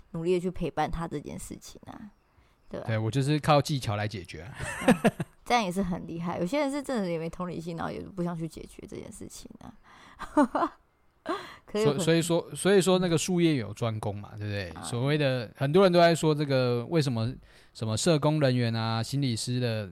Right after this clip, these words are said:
Speaker 2: 薪水这么低，有什么好抱怨的？你们这些人就是爱心做事啊！我跟你讲，
Speaker 1: 啊。
Speaker 2: 你不给他们钱，他们真的是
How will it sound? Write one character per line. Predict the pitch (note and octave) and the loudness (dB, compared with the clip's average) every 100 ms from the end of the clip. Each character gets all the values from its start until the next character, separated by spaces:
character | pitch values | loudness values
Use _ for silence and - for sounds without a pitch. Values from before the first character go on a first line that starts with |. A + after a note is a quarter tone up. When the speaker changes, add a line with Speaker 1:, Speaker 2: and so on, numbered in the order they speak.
| D#2+ | -14
Speaker 2:
薪 | - B2+ C#3 | -6 -2 0
水 | B2+ | 0
这 | G#2 C3+ | -2 -2
么 | A#2 | -2
低， | A2 A#2 A#2+ | -2 -4 -2
有 | A#2 | -2
什 | A#2 | -2
么 | A2 | -2
好 | G#2+ | -2
抱 | C3 B2 | 2 2
怨 | A#2 | 2
的？ | G2+ | 0
你 | G2+ | -4
们 | |
这 | A2 B2+ | 0 0
些 | |
人 | B2 | 2
就 | A#2 | 0
是 | A#2 | -2
爱 | A2+ A#2 | -2 -4
心 | G#2+ A2 | -2 -4
做 | A2+ G#2 | -2 -4
事 | - | -6
啊！ | G2+ G2 - - - - | -6 -8 -16 -20 -20 -6
我 | A#2+ | 0
跟 | D3+ | 2
你 | |
讲， | E3 G2+ | 2 2
Speaker 1:
啊。 | |
Speaker 2:
你 | G2 | 0
不 | - - | 0 0
给 | B2+ | 2
他 | A2 | 2
们 | D3 C3 | 0 0
钱， | - A2 | 0 -2
他 | A#2 | 0
们 | D3 | 0
真 | B2+ C#3+ | 2 0
的 | B2+ | 0
是 | C3 B2+ | -2 -6